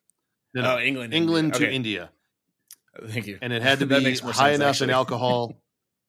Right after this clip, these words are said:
Speaker 1: <laughs> It had to be high enough in alcohol and, uh, potent enough that it wouldn't go bad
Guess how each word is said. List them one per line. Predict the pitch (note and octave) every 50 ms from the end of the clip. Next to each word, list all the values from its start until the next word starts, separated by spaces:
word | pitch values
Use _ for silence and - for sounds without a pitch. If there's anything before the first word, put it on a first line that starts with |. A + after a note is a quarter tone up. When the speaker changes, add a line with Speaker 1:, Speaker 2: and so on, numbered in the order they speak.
| _ -
Speaker 1:
<laughs> | - C3 - F3 F3 - A#2 - G#3 - - - - _ _ _ - - - - -
It | -
had | D#3+ E3
to | D#3
be | D#3 D3+
high | C3+ E3+ E3+
enough | F3 F3 E3 D3 D3
in | D#3 D3+
alcohol | D3 D3 C#3+ - C#3 C3 C3+ C#3 C3+ C3 B2+ B2+
and, | C#3 C3+ A#2+ A#2 A2+ A2+ A2 G#2+
uh, | A2+ A2 G#2 G#2 G2+ G2 G2
potent | - - - D#3+ F3+ D#3+ D#3+ C#3+ A#2+
enough | B2 A#2+ A#2+ A2+ A2 G#2+ - - _ _ _ _ _ _
that | - A2+
it | A2+ A2+
wouldn't | A#2 C3 C#3+ C#3 C#3 A#2+
go | A#2+ B2 A#2+ A#2
bad | G#2+ A#2+ B2 A#2+ A#2 G#2+ G#2 F#2 F2+ F2+